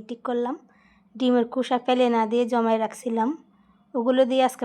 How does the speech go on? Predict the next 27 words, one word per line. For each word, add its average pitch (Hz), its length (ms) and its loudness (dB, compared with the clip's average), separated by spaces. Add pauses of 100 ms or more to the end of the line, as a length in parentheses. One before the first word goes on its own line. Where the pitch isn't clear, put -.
(100)
পাটা 220 220 0
দাঁড় 220 300 -2
করব। 220 180 -2 (260)
তো - 100 -4
আপনারাও 233 420 -2
কিন্তু 262 160 -4 (100)
ডিমের 247 280 -2
খোসা 269 300 -4
ফেলাই 269 320 -2
দিবেন 233 320 -2
না, 240 120 -2
জমিয়ে 226 480 0
রাখবেন। 214 340 -4 (920)
ডিমের 269 400 0
খোসা 311 200 -2 (100)
কিন্তু 294 200 0 (120)
অনেক 269 160 0 (220)
কাজে 277 260 4
ব্যবহার 240 440 2
করা 226 200 -2
হয়, 214 220 -4 (2500)
বিশেষ 302 220 -2 (100)
করে 277 160 4 (100)
গাছের 247 360 4
যত্নে 254 380 0
বেশি 233 300 -4
ব্যবহার 226 340 -2